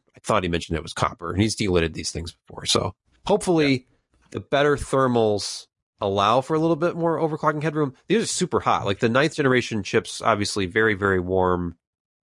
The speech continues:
Speaker 1: processors. And if they're relying on thermal velocity boost to hit the higher numbers, it's going to need every bit of help it can get, especially with the new higher T D Ps. So, by the way, elephant in the room about these. These are not drop-in replacements. I kind of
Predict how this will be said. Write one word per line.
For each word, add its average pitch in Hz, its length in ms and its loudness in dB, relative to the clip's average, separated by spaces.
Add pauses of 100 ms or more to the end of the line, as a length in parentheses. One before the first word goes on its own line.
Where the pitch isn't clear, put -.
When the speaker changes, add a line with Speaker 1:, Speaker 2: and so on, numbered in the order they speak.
(220)
Speaker 1:
processors. 95 920 0
And 104 180 0
if 101 180 -6
they're 123 300 2
relying 113 460 2
on 95 100 -2
thermal 104 260 -4
velocity 101 520 -2
boost 95 260 -6
to 95 60 -6
hit 90 200 -4
the 90 80 -12
higher 90 280 0
numbers, 117 460 0
it's - 160 -10
going 104 260 0
to 92 80 -8
need 92 340 -4 (600)
every 98 440 2 (200)
bit 104 100 0
of 87 60 2
help 101 180 2
it - 80 -8
can 90 140 -6
get, 90 160 4
especially 95 400 0
with 85 100 -4
the 90 80 -2
new 90 80 2
higher 82 220 0
T 80 200 -6
D 78 300 -4
Ps. - 60 -6
So, 82 340 -2 (1040)
by 127 140 2
the 117 80 4
way, 110 360 2
elephant 139 500 0
in 117 100 0
the 104 100 4
room 104 460 2
about 92 340 0
these. 82 240 -4
These 113 180 0
are 113 40 2
not 113 180 0
drop-in 110 480 0
replacements. 98 800 -2
I 98 60 -8
kind 107 180 -2
of 85 160 -6